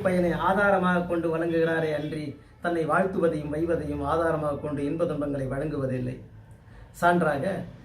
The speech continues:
பக்த ராமதாசர் மிகச்சிறந்த ராமபக்தர். இவர் டெல்லி பாதுஷாவுக்குரிய கருவூலத்தை, கருவூல பொக்கிஷத்தை பாதுஷாவுக்கு செலுத்தாமல் பத்ராசலத்தில் பாழடைந்திருந்த ஸ்ரீராமர் கோவிலை புதுப்பிக்க செலவழித்து விட்டார். ஆகவே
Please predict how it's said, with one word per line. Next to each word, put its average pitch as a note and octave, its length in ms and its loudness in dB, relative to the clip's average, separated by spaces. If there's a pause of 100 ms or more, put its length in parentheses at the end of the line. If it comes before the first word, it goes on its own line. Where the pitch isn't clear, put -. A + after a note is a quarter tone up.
(420)
பக்த G#3+ 240 0
ராமதாசர் F3+ 580 4
மிகச்சிறந்த F#3 600 0
ராமபக்தர். D#3+ 640 2 (880)
இவர் A3 500 4 (540)
டெல்லி A3+ 200 4
பாதுஷாவுக்குரிய F#3+ 920 2 (100)
கருவூலத்தை, G3 680 2 (240)
கருவூல G#3+ 340 2
பொக்கிஷத்தை F#3 580 -2 (400)
பாதுஷாவுக்கு F#3+ 560 6
செலுத்தாமல் F3 760 0 (400)
பத்ராசலத்தில் G#3 800 2
பாழடைந்திருந்த F#3+ 840 4 (140)
ஸ்ரீராமர் G#3 640 2
கோவிலை E3 500 0
புதுப்பிக்க F3+ 440 -2
செலவழித்து E3 480 0
விட்டார். C#3+ 340 -6
ஆகவே F#3 480 2